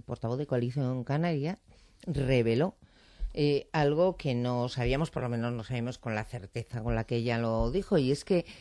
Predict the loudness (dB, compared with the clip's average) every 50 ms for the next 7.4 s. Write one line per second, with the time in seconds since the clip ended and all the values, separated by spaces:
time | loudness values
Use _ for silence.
0 | -20 -20 -20 -18 -6 2 4 4 4 6 4 2 2 4 2 0 2 4 4 4
1 | 4 4 4 4 4 4 2 0 -4 -6 -6 -6 -10 -10 -10 -10 -12 -20 -20 -20
2 | -20 -16 -10 0 4 6 8 8 8 8 8 6 4 2 0 0 0 2 2 4
3 | 4 4 4 4 4 2 0 -6 -10 -10 -4 0 2 2 2 2 0 -2 -4 -2
4 | 0 2 2 2 2 2 0 0 -2 0 0 4 4 6 4 4 0 -2 -6 -10
5 | _ _ _ -20 -14 -12 -8 -6 -4 -4 -4 -2 -4 -4 -2 0 0 0 0 0
6 | -2 -6 -4 -2 -2 -2 -2 -4 -4 -2 0 0 0 -2 -8 -14 -4 0 2 4
7 | 4 4 4 2 2 0 -2 -6